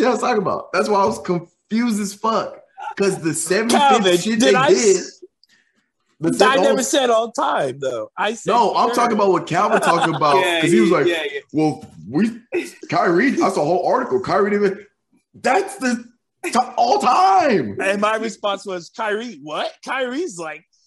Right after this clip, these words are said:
Speaker 2: top twenty at the, the least. He's,
Speaker 1: Yeah.
Speaker 2: he's probably pushing top fifteen in
Speaker 1: Come
Speaker 2: the
Speaker 1: on
Speaker 2: league."
Speaker 1: now, Melo
Speaker 2: I
Speaker 1: made
Speaker 2: was
Speaker 1: the
Speaker 2: talking
Speaker 1: top
Speaker 2: about current.
Speaker 1: seventy-five. We knew that wasn't from this year.
Speaker 2: No, he didn't. No, he didn't. No, he
Speaker 1: What?
Speaker 2: didn't. Stop it. Melo?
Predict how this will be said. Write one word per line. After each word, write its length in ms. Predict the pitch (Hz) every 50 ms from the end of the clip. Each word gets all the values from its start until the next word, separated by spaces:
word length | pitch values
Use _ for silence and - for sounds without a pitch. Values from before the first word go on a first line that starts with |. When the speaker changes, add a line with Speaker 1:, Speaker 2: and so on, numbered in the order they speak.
| _ _ _ _ -
Speaker 2:
top 320 | 190 247 254 262 - -
twenty 400 | - 180 190 214 254 262 233 202
at 160 | 180 170 170 -
the, 100 | 165 156 165 165 170 175 180 - 156 147
the 160 | 170 170 156
least. 560 | 156 156 185 233 370 - 165 175 220 247 -
He's, 180 | 320 320 - 160
Speaker 1:
Yeah. 320 | 175 190 202 190 147 113 92 -
Speaker 2:
he's 140 | - - - _ -
probably 440 | 233 214 208 208 208 - 202 196 -
pushing 360 | - 277 330 240 - 220 208 196
top 260 | - 311 330 330 - -
fifteen 800 | 320 240 233 - - 330 339 349 349 339 233 175 170 185 196 208
in 60 | 202
Speaker 1:
Come 100 | 202 196
Speaker 2:
the 60 | 208
Speaker 1:
on 60 | 202 190
Speaker 2:
league." 80 | 175
Speaker 1:
now, 200 | 175 185 202 196 180
Melo 340 | 165 175 185 220 214 214 190
Speaker 2:
I 60 | 202
Speaker 1:
made 60 | -
Speaker 2:
was 80 | 196 190
Speaker 1:
the 60 | 185
Speaker 2:
talking 140 | 170 - 202
Speaker 1:
top 80 | 175 175 196
Speaker 2:
about 80 | 190
current. 160 | 190 175 175 175
Speaker 1:
seventy-five. 580 | 175 160 220 165 170 165 147 131 123 123 131
We 100 | 156 190
knew 160 | 202 208 196 190
that 160 | 190 175 175
wasn't 240 | 175 170 165 160 -
from 180 | 147 127 120 104
this 260 | 135 143 143 - -
year. 180 | 110 117 123
Speaker 2:
No, 180 | 190 226 208 185
he 100 | 165 -
didn't. 420 | 117 120 143 143 139 135 131 135 - _ _ 143
No, 220 | 160 175 160 143
he 80 | 131 120
didn't. 440 | 107 - 104 95 95 92 95 95 - -
No, 200 | 135 151 135 113
he 60 | 98
Speaker 1:
What? 180 | 123 190 233 254
Speaker 2:
didn't. 160 | - - -
Stop 400 | - - - 120 101 95 - -
it. 100 | - - -
Melo? 760 | - 107 123 143 165 175 175 190 208 220 233 254 262 233 -